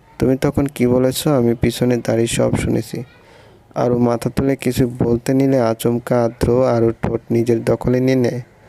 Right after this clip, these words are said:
হঠাৎ করে এমনটা করায় আরু যেন ফ্রিজ হয়ে গেছে, সারা শরীরে শীতল হাওয়া বয়ে চলেছে। আরু আদ্র টি-শার্ট খামচে ধরে আছে, নিজেকে যে ছাড়াবে সেটাও ভুলে গেছে। প্রায় পাঁচ মিনিট পর আদ্র আরুর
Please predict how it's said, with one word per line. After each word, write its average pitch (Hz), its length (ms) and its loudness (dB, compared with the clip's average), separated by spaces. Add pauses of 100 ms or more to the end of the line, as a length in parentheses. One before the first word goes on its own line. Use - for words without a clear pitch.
(500)
হঠাৎ 139 280 -2
করে 156 200 0
এমনটা 127 540 2
করায় 131 400 2
আরু 120 420 0
যেন 120 360 2
ফ্রিজ 120 580 -2
হয়ে 117 240 2
গেছে, 117 500 0 (500)
সারা 123 280 0
শরীরে 120 360 0
শীতল 117 380 -2
হাওয়া 117 260 0
বয়ে 113 300 0
চলেছে। - 440 -4 (840)
আরু 135 220 0
আদ্র 135 420 2
টি-শার্ট 120 460 -2
খামচে 120 380 -2
ধরে 131 260 0
আছে, 127 300 -2
নিজেকে 117 440 0
যে 120 260 2
ছাড়াবে 117 480 0
সেটাও 117 400 0
ভুলে 110 320 -2
গেছে। - 260 -8 (600)
প্রায় 127 180 0
পাঁচ 120 260 -2 (120)
মিনিট 127 140 0 (140)
পর 131 200 2
আদ্র 117 500 0
আরুর 113 280 2